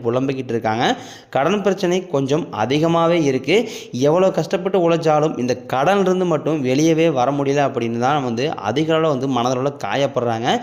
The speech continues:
இது வரைக்கும் பார்த்தீங்கன்னா, நீங்க மிதுன ராசிக்காரங்களை போய் கேட்டீங்க அப்படின்னா, குறைஞ்ச ஒரு மூணு லட்சமாவது கடன் இருக்குதுன்னு கண்டிப்பா எல்லாருமே சொல்லுவாங்க. அடுத்தவங்களுக்கு உதவி செய்ய தான் வந்து இவங்களும் போய் ஒரு சில பக்கம் கடன்ல போய் மாட்டிக்கிறாங்க.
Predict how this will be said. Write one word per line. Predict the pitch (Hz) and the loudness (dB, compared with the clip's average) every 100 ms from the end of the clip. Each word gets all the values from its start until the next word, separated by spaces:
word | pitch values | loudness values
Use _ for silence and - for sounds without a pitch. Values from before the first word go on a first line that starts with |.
| - - - | -6 -20 -6
இது | 139 | 0
வரைக்கும் | 175 175 190 | 2 2 0
பார்த்தீங்கன்னா, | 190 165 180 | -2 0 0
நீங்க | 170 139 139 | 0 2 2
மிதுன | 165 | 2
ராசிக்காரங்களை | 175 156 160 151 139 | 2 0 0 0 -2
போய் | 143 | -2
கேட்டீங்க | 139 147 147 139 | -2 0 0 -2
அப்படின்னா, | 117 120 139 - | -4 -4 -4 -2
குறைஞ்ச | 147 147 | 0 2
ஒரு | 170 131 | 2 2
மூணு | 139 165 175 | 2 2 2
லட்சமாவது | 175 135 143 160 | 0 0 2 2
கடன் | 120 131 143 | 0 0 0
இருக்குதுன்னு | 131 117 131 | -2 -2 -4
கண்டிப்பா | 139 117 120 131 151 | -2 -2 0 2 0
எல்லாருமே | 120 113 127 135 147 | 2 2 2 0 -2
சொல்லுவாங்க. | 139 117 113 110 117 202 233 - _ _ - - | -2 -2 0 0 -2 -2 -6 -14 _ _ -10 -2
அடுத்தவங்களுக்கு | 135 180 220 214 190 160 165 | 0 2 2 2 2 2 4
உதவி | 180 139 160 202 | 4 4 4 2
செய்ய | 202 165 151 | 2 2 2
தான் | 156 | 2
வந்து | 143 120 135 147 | 0 0 0 0
இவங்களும் | 135 151 165 160 | 0 2 2 2
போய் | 156 | 2
ஒரு | 135 131 | 2 2
சில | 139 131 | 2 0
பக்கம் | 127 143 143 - 120 | 0 0 0 0 -2
கடன்ல | 127 143 131 | 0 0 0
போய் | 131 | 0
மாட்டிக்கிறாங்க. | 120 110 127 135 123 107 131 | 0 -2 -2 0 0 0 0